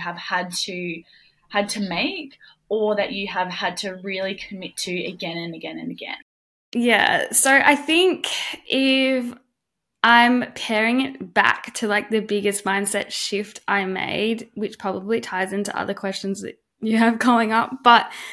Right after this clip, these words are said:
Speaker 2: I can pinpoint a lot of that is personal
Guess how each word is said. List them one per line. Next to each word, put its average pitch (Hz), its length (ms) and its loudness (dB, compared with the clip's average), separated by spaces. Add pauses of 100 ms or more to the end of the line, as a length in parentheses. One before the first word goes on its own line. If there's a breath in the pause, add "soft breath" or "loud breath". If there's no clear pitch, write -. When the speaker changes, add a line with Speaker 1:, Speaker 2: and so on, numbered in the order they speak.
(420 loud breath)
Speaker 2:
I 262 760 6
can 247 380 0
pinpoint 208 1120 -4
a 208 80 2
lot 202 180 4
of 214 60 2
that 226 140 2
is 233 100 0
personal 185 760 -2